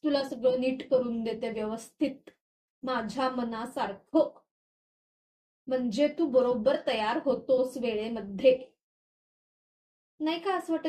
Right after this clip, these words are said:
की आपण मुलाला डिपेंडंट करतोय? त्याला वेळेचं महत्त्व समजणं, त्यांनी त्या गोष्टी स्वतःहून वेळेत भराभरा करणं ही त्याची जबाबदारी नाही का हो?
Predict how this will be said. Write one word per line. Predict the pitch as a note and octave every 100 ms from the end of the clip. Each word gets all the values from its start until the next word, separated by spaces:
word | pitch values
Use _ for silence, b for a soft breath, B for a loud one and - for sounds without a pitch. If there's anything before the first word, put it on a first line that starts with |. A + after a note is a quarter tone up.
| D#4
की | D#4
आपण | D4+
मुलाला | D4 C#4 C#4+
डिपेंडंट | C#4 C4 C4 A#3+ A#3+ A#3+
करतोय? | B3+ G#3 G#3 G3+ G#3 _ _ _ _ _ _ _ _ _ _ _ _ _ _
त्याला | A#3+ G#3 A3 C#4+
वेळेचं | D4 C4+ C4 D4+
महत्त्व | C#4+ C4 C4 C4+
समजणं, | C#4 A#3+ A3 G#3+ A3
त्यांनी | B3+ - A3 G#3+ B3+
त्या | C4 C4 B3+
गोष्टी | B3 B3+ - C4 C#4
स्वतःहून | B3+ - G#3+ C4 C#4
वेळेत | C4 A#3 B3 C4+
भराभरा | G3 - A#3+ G#3 C4+ C#4
करणं | C#4+ C4 A3 A3+ A#3+ D4+ _ _ -
ही | D#4+
त्याची | D4+ B3+ E4
जबाबदारी | D#4 D#4+ - E4+
नाही | E4+ C4 C4
का | D#4+
हो? | C#4+ G#3+ A#3+ -